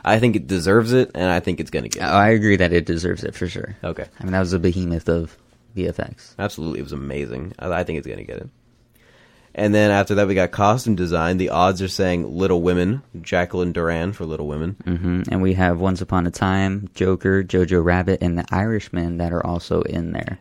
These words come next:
Speaker 1: I think Once Upon a Time is what's following second behind Little Women. But I'm, Little Women definitely should get it for
Speaker 2: Mm-hmm.
Speaker 1: just,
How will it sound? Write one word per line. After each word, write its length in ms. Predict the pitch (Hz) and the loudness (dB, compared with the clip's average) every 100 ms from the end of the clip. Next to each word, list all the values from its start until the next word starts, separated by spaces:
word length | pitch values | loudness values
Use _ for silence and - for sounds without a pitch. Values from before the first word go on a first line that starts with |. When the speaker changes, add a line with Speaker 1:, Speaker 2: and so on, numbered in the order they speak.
| - | -2
Speaker 1:
I 60 | |
think 120 | 127 117 | 0 2
Once 200 | 123 117 | 0 0
Upon 240 | 110 98 | 0 0
a 40 | |
Time 280 | 90 92 87 | 0 0 0
is 100 | 80 | -2
what's 160 | 82 - | -6 -4
following 400 | 98 87 82 82 | 0 2 2 -2
second 420 | - 90 - 82 | -2 -4 -2 -6
behind 340 | 76 80 76 78 | -4 -4 -4 -4
Little 180 | 69 | -6
Women. 420 | 67 69 62 76 92 _ - | -6 -6 -8 -10 -14 _ -10
But 160 | 80 | -2
I'm, 480 | 82 87 82 76 - _ - | 0 0 -2 -8 -16 _ -4
Little 240 | 98 92 | 0 2
Women 220 | 92 87 | 2 2
definitely 560 | 80 82 - 71 64 78 _ _ _ _ _ - | 0 -4 -4 -6 -6 -10 _ _ _ _ _ -20
should 320 | - 82 73 | -8 -8 -4
get 160 | 73 58 | -4 -6
it 160 | - | -10
for 300 | - 67 62 90 | -12 -10 -10 -8
Speaker 2:
Mm-hmm. 380 | - 95 87 - - _ - | -8 -6 -6 -10 -18 _ -10
Speaker 1:
just, 280 | 73 - | -10 -10